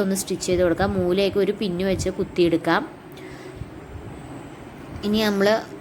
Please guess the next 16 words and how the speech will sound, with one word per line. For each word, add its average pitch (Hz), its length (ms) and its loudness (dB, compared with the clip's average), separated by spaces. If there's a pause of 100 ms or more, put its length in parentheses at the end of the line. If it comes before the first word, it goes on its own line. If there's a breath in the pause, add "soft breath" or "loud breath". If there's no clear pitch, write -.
ആ, 190 40 0 (120)
സ്റ്റിച്ച് 202 240 -4
ചെയ്യാതെ 214 260 6
വിട്ടേക്കുന്ന 190 360 2
ഭാഗം 190 220 2
നമുക്കൊന്ന് 185 380 0
സ്റ്റിച്ച് - 280 -4
ചെയ്തെടുക്കാം. 175 540 4 (180)
ഇതൊന്ന് 247 360 4
പതിച്ചടിക്കണ്ട 190 760 2
കേട്ടോ. 170 180 2 (100)
പതിച്ചടിച്ച് 185 560 0
കഴിഞ്ഞാൽ 190 280 2
ബൗ 190 120 6 (640 loud breath)
പതിഞ്ഞു 190 560 4
പോകും. 175 320 4